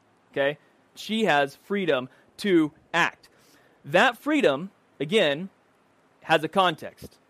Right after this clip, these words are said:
for the reasons stated before and because of the angels and some other things, okay? It's a very, another complex piece of Greek at the beginning of that sentence that says, "For this reason." And that statement says that what is to follow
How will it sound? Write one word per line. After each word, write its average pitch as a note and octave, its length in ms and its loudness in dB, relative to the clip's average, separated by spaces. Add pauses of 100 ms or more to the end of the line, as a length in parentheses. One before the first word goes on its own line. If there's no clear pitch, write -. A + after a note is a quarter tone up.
(320)
for D3 120 -2
the C#3 120 -4
reasons F3 420 -2
stated D#3+ 400 -2
before G#3+ 640 0 (340)
and F3+ 260 -2
because E3+ 380 0
of D#3+ 80 -8
the D3 140 -6
angels F3+ 500 -2
and D#3 140 -6
some D3+ 180 -6
other D3+ 200 0
things, C3 400 -6
okay? D3 300 0 (360)
It's C#3+ 100 -6
a D#3+ 60 0
very, G3 400 4 (100)
another F3 260 2
complex G3 640 0
piece G#3+ 300 -6
of D3+ 340 0
Greek F3+ 460 -4 (240)
at D3 80 2
the D#3 40 -6
beginning F#3 300 -2
of F#3 80 -2
that E3 160 4
sentence G3 320 -4
that D3 220 -2
says, D#3+ 320 4 (200)
"For G#3 360 6
this G3 260 6
reason." E3 460 -2 (640)
And C#3+ 160 0
that F#3 260 4
statement G#3+ 640 0
says D#3+ 420 4 (100)
that D3 200 2 (220)
what E3+ 220 4
is G3 140 2
to G#3 120 0
follow E3+ 640 4